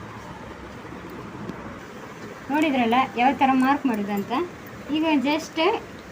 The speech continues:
ನಾನು ಈ ಥರ ಸ್ಕೇಲ್ ತಗೊಂಡಿದ್ದೇನೆ, ಅದು ಯೂಸ್ ಮಾಡಿದರೆ ನಿಮಗೆ ಈಸಿ ಆಗುತ್ತೆ. ಈ ಥರ ಹೀಗೆ ಇಟ್ಕೊಂಡು ಲೈನ್ ಹಾಕೋದು, ಈ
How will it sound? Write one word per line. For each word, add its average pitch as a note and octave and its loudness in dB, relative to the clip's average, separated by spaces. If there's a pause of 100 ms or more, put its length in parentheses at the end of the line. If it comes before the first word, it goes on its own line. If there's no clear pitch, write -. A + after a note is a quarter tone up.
(120)
ನಾನು C4 4 (100)
ಈ - 4 (100)
ಥರ E4+ 8 (140)
ಸ್ಕೇಲ್ D#4 2
ತಗೊಂಡಿದ್ದೇನೆ, G#3+ 0 (460)
ಅದು C4+ 4 (100)
ಯೂಸ್ F4+ 6
ಮಾಡಿದರೆ D#4 4
ನಿಮಗೆ C4+ 6
ಈಸಿ C#4+ 2
ಆಗುತ್ತೆ. G#3+ -4 (1300)
ಈ - 2 (100)
ಥರ C#4+ 6 (140)
ಹೀಗೆ C#4 4
ಇಟ್ಕೊಂಡು C#4+ 2 (880)
ಲೈನ್ C#4+ 8
ಹಾಕೋದು, - -2 (2250)
ಈ D4 6